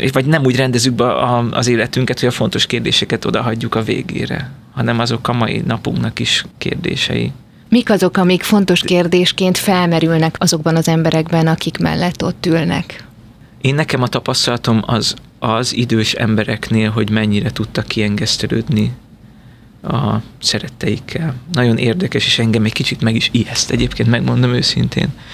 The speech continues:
Speaker 1: amikor nyolcvan-kilencven éves, ö, emberek ne-, még mindig ilyen ötven-hatvan éves sérelmeket hordoznak magukba,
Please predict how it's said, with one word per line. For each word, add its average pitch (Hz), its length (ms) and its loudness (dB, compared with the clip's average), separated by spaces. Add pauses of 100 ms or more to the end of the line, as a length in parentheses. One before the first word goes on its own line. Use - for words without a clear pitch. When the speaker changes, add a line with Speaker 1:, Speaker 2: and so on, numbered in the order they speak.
(140)
Speaker 1:
amikor 113 360 2
nyolcvan-kilencven 113 1000 2
éves, 120 520 0
ö, 110 340 0
emberek 110 760 0
ne-, - 220 0
még 113 240 4
mindig 123 320 4
ilyen 110 180 0
ötven-hatvan - 880 -4
éves - 320 -4
sérelmeket - 800 -2
hordoznak - 580 -4
magukba, - 580 -6